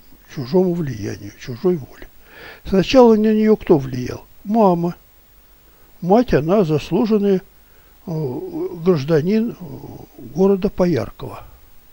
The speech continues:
Да? У этой мамы вот четыре сына. Э, Сергей, вот этот Фургал, потом еще Юрий, Алексей, вот, э,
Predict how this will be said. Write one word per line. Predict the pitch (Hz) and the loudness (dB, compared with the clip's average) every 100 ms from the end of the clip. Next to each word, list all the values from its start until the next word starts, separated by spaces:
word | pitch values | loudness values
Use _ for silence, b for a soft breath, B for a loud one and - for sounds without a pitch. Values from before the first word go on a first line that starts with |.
| _ - | _ -10
Да? | 165 240 - _ B B B B B | -4 -4 -6 _ B B B B B
У | 170 | 0
этой | 233 - 202 | 2 6 4
мамы | 143 214 240 156 | 6 4 4 4
вот | 208 226 | 4 2
четыре | 185 - 202 202 | -4 -2 0 0
сына. | - - 110 127 - - - b b b b b b - | -4 -10 -10 -14 -20 -18 -14 b b b b b b -12
Э, | 151 127 127 | -8 -8 -8
Сергей, | - 170 147 127 113 | -2 0 0 -4 -4
вот | 147 - | -4 -2
этот | 190 - 185 | 0 0 -2
Фургал, | - 220 196 226 214 - - | 0 -2 2 2 2 -4 -14
потом | - 156 185 165 | -8 -6 -4 -6
еще | - - 135 - _ _ - b b b b b b | -8 -8 -10 -12 _ _ -20 b b b b b b
Юрий, | 123 127 147 185 214 240 208 - | -14 -8 -2 0 2 0 -2 -8
Алексей, | 208 143 127 - - - 170 247 233 - - - _ _ _ _ _ - - - - b b b b b b b | -8 -6 -8 -10 -12 -6 -2 0 -2 -6 -18 -20 _ _ _ _ _ -20 -20 -20 -20 b b b b b b b
вот, | 190 151 147 156 143 - - | -12 -10 -8 -8 -8 -10 -10
э, | 160 151 123 | -8 -8 -8